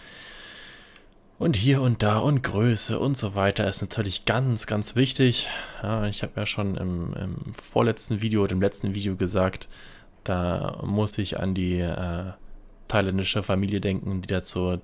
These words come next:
dritt oder zu viert auf ihrem Roller fahren und Vater und Mutter hat eventuell einen Helm auf, der nicht mal zu ist und das Kind, das, äh, zweijährige Kind wird dann hier im... Äh,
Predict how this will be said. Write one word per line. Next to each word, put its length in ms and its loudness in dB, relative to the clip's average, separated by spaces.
dritt 240 -2
oder 160 0
zu 140 -6
viert 340 -2
auf 160 -4
ihrem 200 -2
Roller 300 2
fahren 380 0
und 140 -6
Vater 300 0
und 80 2
Mutter 300 2
hat 120 -2
eventuell 420 4
einen 80 4
Helm 280 6
auf, 300 6
der 140 2
nicht 160 0
mal 180 2
zu 240 2
ist 280 0
und 360 2
das 200 0
Kind, 480 0
das, 300 -2
äh, 320 0
zweijährige 540 0
Kind 340 -2
wird 160 -2
dann 140 0
hier 200 -4
im... 320 -2
Äh, 360 -6